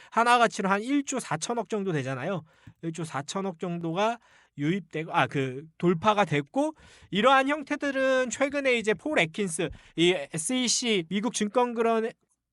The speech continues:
증권거래위원회 위원장이 새로 부임이 되면서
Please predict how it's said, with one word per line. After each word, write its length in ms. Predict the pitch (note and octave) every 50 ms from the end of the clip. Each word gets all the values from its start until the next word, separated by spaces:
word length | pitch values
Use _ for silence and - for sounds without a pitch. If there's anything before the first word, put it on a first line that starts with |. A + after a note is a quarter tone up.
| _ _ _ - -
증권거래위원회 1800 | G#3+ G#3+ A3+ G#3+ - C4 C4 B3+ A#3+ F#3+ - F3+ F#3+ A3 A3+ G#3+ - _ - _ _ _ _ _ _ - D3+ F3 G#3+ A#3 A#3 F#3 D3+ C3 C#3+ E3 - - -
위원장이 600 | - D3+ F3+ G3+ A3 A3+ A3 G#3+ G#3 A3 G#3+ G#3 G3
새로 420 | - B3 B3+ B3+ A#3 F3+ D3 D3+
부임이 420 | D3+ - D3+ E3+ F#3 F#3+ F#3+ F#3 E3
되면서 640 | A#2 B2 C#3 D3 D3+ D3 C#3+ C#3 G3 G#3+ A#3+ C4